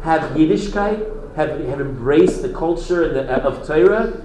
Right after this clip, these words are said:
so then you know that the burning bush will not be consumed. Your legacy, in other words, will not be consumed. It'll be sustained, uh, down to eternity, down to the days of Mashiach, through your Enik-, Eniklach.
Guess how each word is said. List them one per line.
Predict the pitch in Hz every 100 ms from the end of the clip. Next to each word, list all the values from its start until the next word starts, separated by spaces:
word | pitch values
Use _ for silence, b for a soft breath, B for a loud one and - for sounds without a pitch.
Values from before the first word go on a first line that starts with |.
| -
so | - 156
then | 156 160
you | 156 156
know | 165
that | 160 151
the | 143
burning | 147 156 151
bush | 143 151 -
will | - 147
not | 151 160 165
be |
consumed. | 160 151 - 139 135 135 - -
Your | - 151
legacy, | 143 143 180 185 147
in | 135
other | 131 127
words, | 123 123
will | 127
not | 127 127
be | 127
consumed. | - - - 202 175 156 - -
It'll | 143 143
be | 139
sustained, | - - - 175 170 160 165 -
uh, | 123 123
down | 123 135 135
to | 127
eternity, | 123 180 170 139 127
down | 131
to | 131
the | 123
days | 127 123
of | 123
Mashiach, | 123 127 151 - - - -
through | 165
your | 151 156
Enik-, | 135 127 - -
Eniklach. | 139 131 - 107 98 90 -